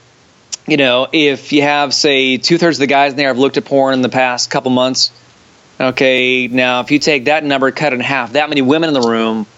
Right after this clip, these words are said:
have looked at porn in that period of time as well.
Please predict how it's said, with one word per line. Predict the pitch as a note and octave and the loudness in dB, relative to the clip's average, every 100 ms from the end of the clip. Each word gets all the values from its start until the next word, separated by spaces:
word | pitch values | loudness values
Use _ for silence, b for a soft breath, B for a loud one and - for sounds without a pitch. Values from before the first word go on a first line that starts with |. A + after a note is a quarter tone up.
| _ _ - | _ _ -6
have | C#3 C3 | -4 0
looked | C3 C3 | 0 0
at | B2+ | 0
porn | C3+ B2 | 0 2
in | |
that | B2 A#2 | 0 0
period | B2+ A#2+ | 0 0
of | |
time | A2+ A2+ | 0 0
as | A2 | 0
well. | G#2 B2+ A#2 G#2+ | 2 4 4 0